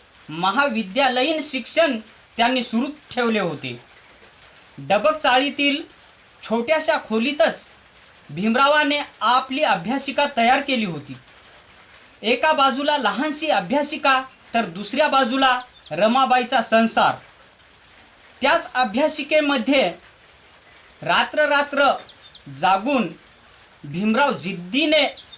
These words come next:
अभ्यास करीत असत. तिथेच त्यांचे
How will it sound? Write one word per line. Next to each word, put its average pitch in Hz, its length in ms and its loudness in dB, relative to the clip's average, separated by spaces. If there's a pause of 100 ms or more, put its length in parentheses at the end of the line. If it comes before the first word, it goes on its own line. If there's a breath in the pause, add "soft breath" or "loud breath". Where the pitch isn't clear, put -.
अभ्यास 226 440 -2
करीत 269 300 0
असत. 233 320 0 (920)
तिथेच 320 500 0 (120)
त्यांचे 285 480 2